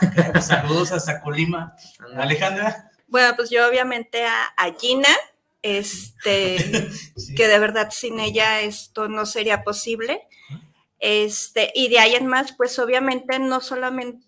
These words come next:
Speaker 3: no solo ha sido Gina, sino sí hemos tenido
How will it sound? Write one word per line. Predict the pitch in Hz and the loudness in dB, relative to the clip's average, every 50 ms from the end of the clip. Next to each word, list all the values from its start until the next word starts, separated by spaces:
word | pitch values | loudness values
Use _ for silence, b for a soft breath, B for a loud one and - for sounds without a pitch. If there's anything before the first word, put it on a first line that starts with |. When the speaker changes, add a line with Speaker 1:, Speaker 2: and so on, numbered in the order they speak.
| _ | _
Speaker 3:
no | - 247 269 285 | -4 0 0 0
solo | 277 - 285 294 294 | 0 -2 -2 0 0
ha | 277 277 | 0 0
sido | 277 - - 254 247 247 240 226 233 | -2 -6 -8 -8 -6 -6 -8 -8 -8
Gina, | - 226 233 233 233 233 247 277 | -8 -8 -8 -8 -8 -8 -10 -8
sino | 294 - - - 240 226 220 220 220 220 | -8 -10 -10 -10 -10 -12 -10 -12 -8 -6
sí | - - - 262 | -6 -6 -2 -2
hemos | 262 254 262 269 269 269 - | -2 0 0 -2 -4 -4 -6
tenido | 262 247 240 233 226 233 | -8 -8 -8 -6 -6 -6